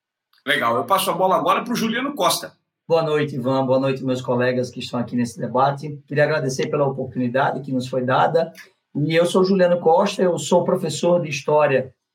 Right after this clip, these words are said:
Speaker 2: e Filosofia, tenho mestrado em Educação e trabalho hoje como vice-presidente de produtos educacionais da Pearson para a América Latina.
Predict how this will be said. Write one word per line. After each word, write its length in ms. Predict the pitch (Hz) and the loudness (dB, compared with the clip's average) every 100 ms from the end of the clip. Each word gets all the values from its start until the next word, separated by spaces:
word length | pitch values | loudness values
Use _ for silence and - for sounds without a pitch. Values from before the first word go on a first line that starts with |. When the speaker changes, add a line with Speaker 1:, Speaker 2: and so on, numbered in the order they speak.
| _ - | _ -8
Speaker 2:
e 100 | 143 | -6
Filosofia, 840 | 143 156 135 135 - 147 185 175 | -4 -2 0 -2 -4 -2 0 2
tenho 140 | 147 | 0
mestrado 460 | 143 135 147 143 139 | -2 -2 2 0 2
em 20 | |
Educação 720 | 135 127 135 127 156 175 190 - _ _ | -2 -2 -2 -2 0 2 0 -2 _ _
e 60 | - | -2
trabalho 600 | 180 160 165 185 190 - | 0 4 4 4 2 -2
hoje 540 | 170 180 196 196 240 _ _ | 0 2 4 0 -2 _ _
como 240 | - 170 151 | -4 -2 0
vice-presidente 720 | 151 180 - 170 135 156 143 | -2 -6 -4 -4 -2 -6 -6
de 80 | 156 | -8
produtos 560 | 170 156 143 151 143 | -4 -2 -2 -4 -2
educacionais 920 | 143 135 139 135 143 135 143 147 - _ | -2 0 0 0 2 2 2 -2 -8 _
da 220 | 131 160 | -2 -2
Pearson 560 | 165 156 160 - 170 - _ _ - | -2 -4 -4 -2 -2 -4 _ _ 0
para 320 | 151 160 175 | 2 2 2
a 80 | 151 | 0
América 420 | 143 156 156 165 | 2 0 0 0
Latina. 480 | 160 147 135 117 | 0 0 -2 -4